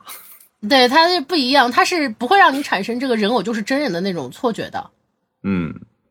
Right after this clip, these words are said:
Speaker 1: 而且如果还有一些小伙伴可能玩一些冰人，或者玩那种，那个叫什么我也不知道，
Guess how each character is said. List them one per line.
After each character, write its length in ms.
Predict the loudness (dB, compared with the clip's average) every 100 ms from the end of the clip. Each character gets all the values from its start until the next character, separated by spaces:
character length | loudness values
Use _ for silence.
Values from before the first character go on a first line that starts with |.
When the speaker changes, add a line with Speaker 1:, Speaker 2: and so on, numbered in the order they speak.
| _ _
Speaker 1:
而 160 | 0 4
且 160 | 4 4
如 120 | 4
果 80 | 4
还 140 | 4
有 80 | 2
一 40 |
些 120 | 2
小 160 | 2 2
伙 100 | 4
伴 220 | 4 2
可 80 | 2
能 160 | -2 2
玩 180 | 2
一 40 | 2
些 160 | -2
冰 240 | -2 -2 0
人， 180 | -2 -2
或 120 | -2
者 80 | 0
玩 140 | -2
那 100 | -2
种， 300 | -4 -6 -8 -16 _
那 120 | -6 -4
个 100 | -4
叫 300 | 0 2 2
什 120 | 0
么 80 | 0
我 140 | 0
也 60 | 0
不 100 | 0
知 80 |
道， 140 | 0